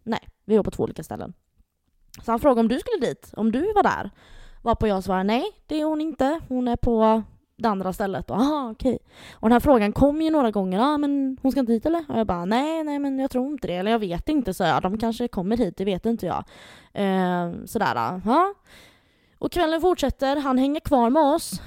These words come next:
Ehm, och ja, vi roterar ju runt lite. Ja, en annan försvinner en stund, sen försvann de. Ja, men du vet hur det är.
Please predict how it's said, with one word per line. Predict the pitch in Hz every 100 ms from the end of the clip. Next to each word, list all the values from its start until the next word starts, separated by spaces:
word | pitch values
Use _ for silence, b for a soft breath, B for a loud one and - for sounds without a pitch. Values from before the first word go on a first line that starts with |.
| 277
Ehm, | 262 254 240 233 233 240 214
och | - 240 233 220
ja, | 247 196 196 208
vi | 247
roterar | 254 - 262
ju | 254
runt | 190 180
lite. | 240 233 202
Ja, | 233
en | 233
annan | 208 214
försvinner | 240 226 214
en | 226
stund, | 202 214 202
sen | 208
försvann | 226 220 190
de. | 170
Ja, | 202
men | 214 202 214 -
du | 392
vet | 233 208
hur |
det | 175
är. | 53